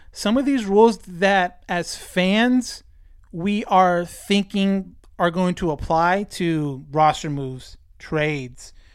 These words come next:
qualifying offers, draft picks, all that stuff, they can be all shuffled up or they can all stay the same. It, it, it's, it's really hard to tell right now about what's gonna change and what's not gonna change. Rules can change.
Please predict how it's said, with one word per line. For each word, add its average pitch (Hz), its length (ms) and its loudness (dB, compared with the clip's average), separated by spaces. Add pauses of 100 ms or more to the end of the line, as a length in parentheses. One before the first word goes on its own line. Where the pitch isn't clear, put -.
(360)
qualifying 208 540 4
offers, 151 320 -2
draft 214 340 4
picks, 147 220 -4 (100)
all 247 160 8
that 180 140 4
stuff, - 320 -14 (680)
they 208 100 2
can 294 120 -2
be 311 80 2
all 208 180 2
shuffled 180 420 -2
up 185 280 -2 (520)
or 233 120 2
they 277 80 0
can 262 100 2
all 254 80 6
stay 247 140 -2
the 247 100 -2
same. 220 400 -2 (640)
It, 196 160 -4
it, 196 200 0
it's, 190 160 -4
it's 233 320 -12
really 294 320 0
hard 254 260 2
to 208 60 2
tell 208 240 2
right 202 160 0
now 196 240 -4
about 180 400 -2 (440)
what's 202 260 0
gonna 208 160 -4
change 196 300 -4
and 175 100 -4
what's 170 180 -6
not 170 220 -2
gonna 147 160 -8
change. 135 300 -12
Rules 262 320 0
can 202 160 -2
change. 127 420 -10